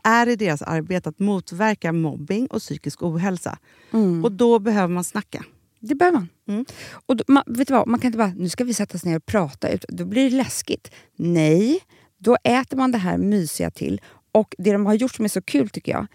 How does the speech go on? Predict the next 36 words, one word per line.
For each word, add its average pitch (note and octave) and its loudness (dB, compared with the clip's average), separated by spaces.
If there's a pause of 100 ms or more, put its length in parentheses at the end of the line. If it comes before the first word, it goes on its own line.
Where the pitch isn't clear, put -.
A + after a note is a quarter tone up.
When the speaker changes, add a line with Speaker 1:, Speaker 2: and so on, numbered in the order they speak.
(280)
Speaker 2:
det G3+ 2
är G3 6
att F#3 -4
man E3+ 0
kan F3 0
skicka - -4
en D3 -2
musikinbjudan D#3+ -2 (220)
Speaker 1:
Ja. C#3+ 0
Speaker 2:
till F#3+ 0
sitt E3+ -4
barn. E3+ 0 (100)
Speaker 1:
De B3+ 2
har C4+ 8
gjort F3+ 0
tre D4+ 2
roliga D#3+ 2
musikinbjudningar C#3 0 (160)
Speaker 2:
Mm. F#3 2
Speaker 1:
och G3+ 0
så G3 0
skickar G3+ -2
man E3 2
det C#3 0
till C#3+ -4
barnen C#3 0
när F#3+ -2
man F3 0 (140)
bjuder F3 -4
in G#3 2
då. - -6
Det F#3+ -4
är G3 0
som G#3+ -2
en G#3+ 0
inbjudning G#3+ -2